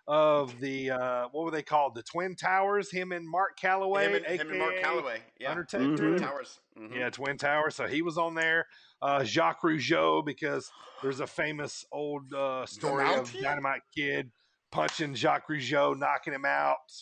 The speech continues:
Speaker 1: Uh, you know, uh,
Speaker 2: That
Speaker 1: so,
Speaker 2: was,
Speaker 1: yeah, dark
Speaker 2: speaking
Speaker 1: story.
Speaker 2: of, that was his fault. 'Cause
Speaker 1: Yeah,
Speaker 2: it wasn't,
Speaker 1: yeah.
Speaker 2: it was,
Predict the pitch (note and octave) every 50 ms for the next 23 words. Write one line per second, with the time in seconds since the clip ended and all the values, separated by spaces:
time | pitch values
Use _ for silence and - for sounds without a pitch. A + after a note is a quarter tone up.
0 | - _ - C3+ B2+ B2+ B2+ B2 A#2+ A#2 - C3+ B2+ A#2+ A#2 A#2 A#2 A#2 A#2 A#2
1 | A#2 A2+ A2+ A2+ A2 - _ _ _ _ _ _ - - C#3 - - - E3 F#3+
2 | - - - F#3+ - - - E3 E3 D3+ - - G3+ G#3 G3+ E3+ - A3 G#3 G3+
3 | A#3+ B3+ B3 A#3 A3 - - _ _ _ _ _ _ - - - - - F3+ E3
4 | - - A3 B3+ - - - B3+ D4 C#4+ C4+ - - _ _ _ _ _ _ _
5 | _ _ _ _ _ _ _ _ _ _ _ - C3+ C#3 D#3+ F3 F3+ F3 D#3+ C3+
6 | B2+ D3 D#3 D#3+ D#3 C#3+ C3 G3 G3 G3 G3+ G3 -